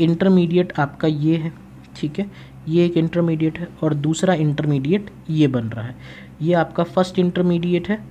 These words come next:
और ये आपका सेकंड इंटरमीडिएट है। एक इंट-,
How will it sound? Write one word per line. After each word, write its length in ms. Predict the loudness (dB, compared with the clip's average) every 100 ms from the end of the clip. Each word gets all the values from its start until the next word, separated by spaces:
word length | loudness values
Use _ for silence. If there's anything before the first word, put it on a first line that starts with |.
| -6
और 100 | -2
ये 160 | 0 2
आपका 260 | 2 0 -4
सेकंड 400 | -2 0 0 0
इंटरमीडिएट 680 | -2 -4 -6 -6 -6 -8 -12
है। 80 | -16 -18 -20 -20 -20 -6 2
एक 280 | 4 2 -2 0
इंट-, 220 | 2 0